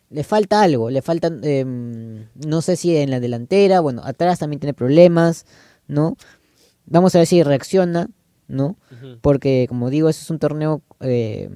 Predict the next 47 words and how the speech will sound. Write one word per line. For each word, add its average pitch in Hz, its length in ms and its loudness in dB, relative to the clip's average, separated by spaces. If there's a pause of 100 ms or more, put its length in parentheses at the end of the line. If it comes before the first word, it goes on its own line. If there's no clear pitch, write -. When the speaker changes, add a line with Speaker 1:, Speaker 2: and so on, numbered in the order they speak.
(120)
Speaker 1:
donde 127 540 -2 (220)
poco 156 200 -2
a - 20 0
poco 151 260 -2
se - 140 -4
van 139 120 -2
afianzando 143 460 -4
los 147 140 -4
equipos 131 320 -8
más 143 120 -6
fuertes. 156 460 -2 (880)
Veremos 156 380 2
qué 170 100 2
sucede 156 300 2
contra 131 240 -2
Rusia, 147 320 -4
¿no? 120 120 -14
Bueno, 139 340 -10
yo 143 160 -6
creo 151 240 0
que - 80 -6
España 147 300 -4
lo 143 80 -2
puede 139 160 -2
sacar 135 240 -4
adelante 135 300 -2
uno 127 120 -6
a 113 40 -10
cero, 135 320 -6
dos 123 200 -8
a - 20 -20
cero, 117 280 -14
¿no? 139 100 -18 (200)
Speaker 2:
Sí, 123 160 -16
totalmente. 110 520 -16 (720)
Speaker 1:
Eh, 143 260 4
pasando 185 320 -2
a - 20 6
otro, 196 240 4
a 160 80 0
otro, 175 360 4
a 151 80 2
otro 165 240 4
equipo 160 400 0
candidato 151 500 2
que, 120 340 -2
bueno, 113 220 -8